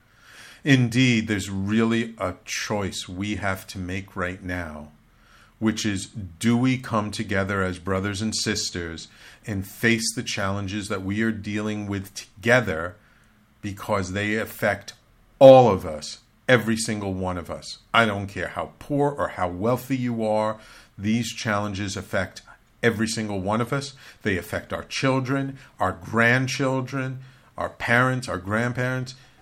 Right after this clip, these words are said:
It affects everyone, and it affects the future of the human race. And indeed, the only way we're going to be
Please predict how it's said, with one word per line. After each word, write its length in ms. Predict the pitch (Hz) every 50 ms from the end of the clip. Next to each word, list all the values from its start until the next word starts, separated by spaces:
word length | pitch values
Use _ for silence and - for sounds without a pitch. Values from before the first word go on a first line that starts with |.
| - -
It 100 | - 117
affects 500 | 101 95 - - 107 101 - - - - _ _ _ _ _ -
everyone, 720 | 127 120 107 107 107 95 80 78 78 76 78 80 82 - _ _ _ -
and 140 | 110 98
it 100 | 98 95
affects 420 | 98 95 - - 110 110 - - -
the 80 | 113
future 760 | 107 - - - - - 117 117 117 - - 98 90 90 - -
of 140 | 98 95 -
the 80 | 101
human 320 | 95 - 101 92 90 92 90
race. 480 | 92 92 78 - - - - - - - _ _ _ _ _ _ _ _ _ _ _ _ _ _ _ _ _ _ _ _ _ _ _ _ _ _ _ _ _ _ _ _ _ _ _ _ _ - -
And 120 | 117 110 107
indeed, 520 | 110 110 104 95 120 127 127 113 104 90
the 160 | 101 110 - - - _ _ _ -
only 540 | 175 151 151 156 160 160 160 151 139 123 110
way 520 | 98 90 90 87 85 78 78 78 78 - - _ _ _
we're 320 | 110 110 117 120 117 123 117
going 480 | 98 104 107 104 101 101 101 98 98 98
to 140 | - -
be 220 | 98 92 98 110